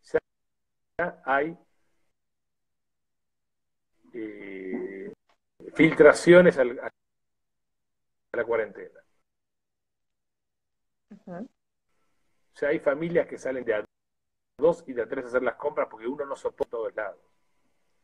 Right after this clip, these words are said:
Speaker 1: Saber, no hay desabastecimiento, pero ya empieza a haber ralentización de la, de la producción. Los que hicieron esta semana, a través de su producción dos semanas. No, no, olvídate, no, no. Muy concretas. De aligerar alimentos,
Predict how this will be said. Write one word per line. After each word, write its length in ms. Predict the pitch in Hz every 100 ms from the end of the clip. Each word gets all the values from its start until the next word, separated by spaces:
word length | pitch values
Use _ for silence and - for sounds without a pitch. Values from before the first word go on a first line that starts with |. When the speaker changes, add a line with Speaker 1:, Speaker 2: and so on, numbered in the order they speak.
| _ _
Speaker 1:
Saber, 480 | - 147 139 165 175
no 200 | 156 175
hay 120 | 220
desabastecimiento, 840 | 202 156 139 147 127 135 143 147 147
pero 120 | 117
ya 80 | 151
empieza 260 | 165 143
a 40 | 160
haber 140 | 165
ralentización 680 | 143 127 120 131 123 117 147
de 80 | 131
la, 120 | 123
de 120 | -
la 120 | 117 110
producción. 480 | 113 110 147 113 -
Los 140 | -
que 80 | 113
hicieron 300 | - 127 120
esta 140 | 110
semana, 440 | - 113 110 95 113 - _ _ _ _ _ _ 113
a 100 | 110
través 320 | 110 117 120
de 80 | 98
su 160 | -
producción 320 | - 110 139
dos 100 | 131
semanas. 400 | 113 131 131 95
No, 160 | 131 175
no, 300 | 180 160 - _ _ _ _ _ _ _
olvídate, 520 | 117 113 151 135 - 107
no, 140 | 117
no. 140 | 113 - _ _ -
Muy 280 | 135 147 160
concretas. 760 | - 123 113 107 87 90 - _ _ _ _ _ _ _ _ _ -
De 160 | 120
aligerar 760 | 123 123 - 123 151 180 - - -
alimentos, 760 | 123 120 139 156 147 151 -